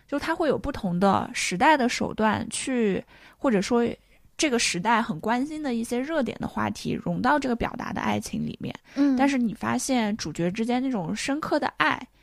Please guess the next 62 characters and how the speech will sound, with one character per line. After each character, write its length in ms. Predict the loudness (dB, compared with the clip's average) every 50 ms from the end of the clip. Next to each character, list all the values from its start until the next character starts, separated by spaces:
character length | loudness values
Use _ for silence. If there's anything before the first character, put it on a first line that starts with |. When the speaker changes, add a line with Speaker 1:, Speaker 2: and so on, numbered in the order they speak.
| _ _ _
Speaker 1:
互 140 | -4 -4
相 240 | 0 2 2 2 2
支 180 | -2 -2 -4 -4
持 280 | -2 -2 -4 -2 0 0
也 180 | 0 0 0
好， 220 | -2 -2 -2 -4 -2
互 100 | -2 -2
相 200 | 0 0 0 0
欣 200 | 0 0 -2 -2
赏 240 | -2 -2 -4 -6 -6
也 120 | -6 -6
好， 260 | -6 -6 -6 -6 -6 -4
这 140 | -2 0
个 80 | 0 2
东 140 | 2 0 -2
西 160 | -2 -4 -6
它 180 | -4 -4 -4 -2
没 140 | 0 0
有 120 | 2 0 0
变 240 | 2 2 0 0 0
过。 200 | -4 -6 -6 -6 -8 _ _ _ _ _ _ _ _ -6
Speaker 2:
嗯， 340 | -6 -4 -4 -4 -6 -8 -10 _ -16 -20 -16 -10
哎， 60 | -8 -2
但 100 | -2 -2
是 120 | -2 -2
对 160 | -2 0 0 0
于 60 | 0
爱， 180 | 0 0 0
我 160 | -2 -2 -2 -4
一 40 | -4
直 120 | -6 -6
其 260 | -8 -8 -6 -6 -8
实， 60 | -6 -6
其 120 | -6 -4
实 80 | -4 -4
有 80 | -4
个 100 | -4 -8
好 240 | -8 -4 -2 -2 -2
奇 240 | -2 -6 -8 -8 -8
和 180 | -6 -4 -4
疑 160 | -4 -4 -6 -4
问 240 | -2 0 0 0 -2
吧， 160 | -4 -6 -10 _ _ _ _ _ -20 -20 -20 -20 -20 _ _ _ _ _ -12
是 160 | -8 -4 -4 -2
说， 420 | 0 0 2 4 4 4 2 0 -2
因 140 | -4 -4 -2
为 140 | -2 -2 -2 -4
我 160 | -4 -4 -6
们 180 | -6 -6 -8
从 320 | -8 -8 -6 -4 -4 -4 -4
不 140 | -4 -6 -4
同 200 | -2 -2 0 0
的 60 | 0
年 240 | -2 -2 -4 -4 0
代 160 | 2 2 4
来 160 | 4 2 -2
看 400 | -4 -6 -8 -6 -4 -4 -4 -4
哈， 180 | -6 -8 -10 -12 _ _ -20 -20 -20 -20 -20 _ _ _
整 220 | -4 -2 -2 0 0
体 160 | 2 2 2
来 200 | 2 0 0 -2
说， 380 | -4 -4 -2 -2 0 0 0